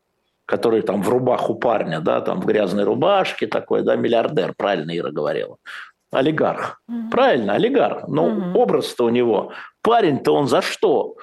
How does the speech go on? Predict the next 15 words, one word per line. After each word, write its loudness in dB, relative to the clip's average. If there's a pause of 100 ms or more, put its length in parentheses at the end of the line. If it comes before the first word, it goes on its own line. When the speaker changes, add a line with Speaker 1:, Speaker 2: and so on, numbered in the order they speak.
(220)
Speaker 1:
Против 2
коррумпированных. 2
Все 2
знаем, 2
что 0
они 2
коррумпированы, 2
он 0
правду 2
говорит. 0 (560)
Ах, -2
этот 0
правдоруб 2
деньги 0
получал. -4